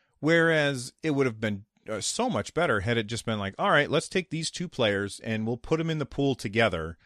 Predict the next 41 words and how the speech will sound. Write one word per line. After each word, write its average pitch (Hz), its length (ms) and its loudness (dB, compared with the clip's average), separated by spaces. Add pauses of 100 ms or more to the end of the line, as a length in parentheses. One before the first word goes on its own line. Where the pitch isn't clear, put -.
(280)
and 120 140 0
match 120 460 -2
two 160 280 0
other 120 200 2
players 95 420 -4
in 92 140 -6
there 85 280 -8 (160)
with 95 260 -2
them." 65 300 -12 (460)
I 127 60 -2
think 196 220 -2
that 185 140 4
would 180 120 2
have 170 60 -6
been 170 260 -2
way 143 540 0 (280)
more 117 520 0
fun. 90 500 -4 (320)
And 113 280 2
I 107 180 0
hope 151 520 0
that 117 320 2
in 117 160 -4
the 104 80 -6
future, 107 540 -4 (260)
they, 110 320 0
they, 113 260 -4
Nintendo 117 440 -2
makes 107 220 -2
some 147 280 -4
kind 120 240 0
of 90 80 -4
change 95 440 -2
in 117 140 -6
order 107 160 -2
to 101 80 -4
make 98 300 -2
that 95 200 0
a 90 40 -4
possibility, 80 720 -6
because - 400 -6